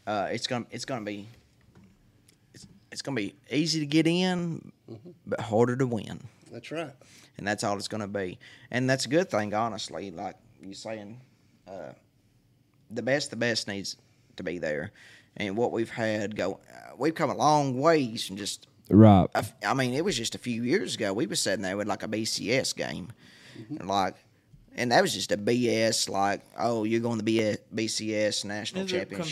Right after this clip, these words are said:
Speaker 4: computer thing.
Speaker 1: And then we had the College Football Playoff Board, and now we're going from four teams to eight teams. And
Speaker 4: Which the committee's only gonna come in for the at-large teams. Is that correct?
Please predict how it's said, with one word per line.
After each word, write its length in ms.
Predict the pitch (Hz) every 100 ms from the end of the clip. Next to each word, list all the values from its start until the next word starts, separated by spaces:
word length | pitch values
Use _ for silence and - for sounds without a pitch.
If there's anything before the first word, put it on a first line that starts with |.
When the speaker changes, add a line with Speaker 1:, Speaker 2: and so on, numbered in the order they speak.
| -
Speaker 4:
computer 460 | 311 320 165 127 135 - -
thing. 360 | 175 143 120 131 - - _ _ -
Speaker 1:
And 300 | 101 101 101 -
then 220 | 113 127 120
we 100 | 117
had 220 | 123 104
the 40 |
College 340 | - 110 107 -
Football 340 | 120 104 104
Playoff 440 | 117 110 107 107
Board, 540 | - 113 113 113 110 110 - - - - _
and 380 | 95 98 92 64 _
now 240 | 92 107 110
we're 80 |
going 220 | 113 107 98
from 160 | 98
four 260 | 98 120 117
teams 400 | - 113 110 113
to 120 | - -
eight 240 | 117 117
teams. 720 | - 117 117 113 113 113 107 110
And 420 | 87 101 98 - - -
Speaker 4:
Which 160 | 175 175
the 160 | 180 190
committee's 520 | 202 196 269 285 208
only 260 | 208 202
gonna 240 | 185 175 151
come 260 | 165 143
in 460 | 147 175 147 127 123 - - _ _
for 140 | -
the 200 | 127 107 -
at-large 540 | 139 123 147 131 120
teams. 340 | - 101 95 131
Is 120 | 127
that 200 | 151 -
correct? 460 | 135 147 151 -